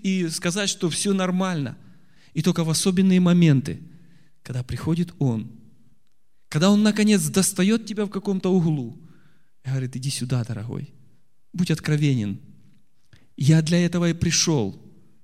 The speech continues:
чтобы спасти погибшее». Потому что можно в Доме Божьем,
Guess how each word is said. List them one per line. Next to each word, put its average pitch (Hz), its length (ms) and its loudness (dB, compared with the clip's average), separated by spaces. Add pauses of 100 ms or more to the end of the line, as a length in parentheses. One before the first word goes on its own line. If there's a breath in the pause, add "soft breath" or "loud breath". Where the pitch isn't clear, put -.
(680)
чтобы 139 360 4
спасти 151 520 0
погибшее». 131 680 -2 (300 soft breath)
Потому 185 300 0
что 185 180 2
можно 190 380 4
в 160 80 -2
Доме 202 320 4
Божьем, 139 560 0